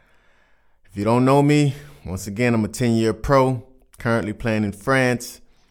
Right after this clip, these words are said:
Um, I started a podcast called the Truth Life Podcast that focuses on self-confidence and mental approach. Let's get into it. Today, I wanted to talk about why tough love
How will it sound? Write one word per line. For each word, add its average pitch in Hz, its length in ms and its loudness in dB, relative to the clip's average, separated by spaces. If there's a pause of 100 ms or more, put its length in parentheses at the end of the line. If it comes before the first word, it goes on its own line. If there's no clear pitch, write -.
(360)
Um, 104 280 -2
I 104 60 -2
started 110 320 0
a 95 40 -8
podcast 110 680 -2
called 101 240 -4
the 98 40 -8
Truth 113 360 -8
Life 104 240 -6
Podcast 110 560 -2
that 95 180 -8
focuses 104 540 -8
on 95 160 -4
self-confidence 120 1120 -4 (560)
and 98 260 -2
mental 110 320 -4
approach. - 640 -8 (920)
Let's 95 200 -8
get 107 160 -2
into 107 340 -2
it. 90 80 -10 (760)
Today, 117 280 0
I 139 80 6
wanted 131 300 0
to - 100 -20
talk 127 260 -2
about 113 480 0 (1160)
why 107 520 -2
tough 147 340 0
love 101 480 0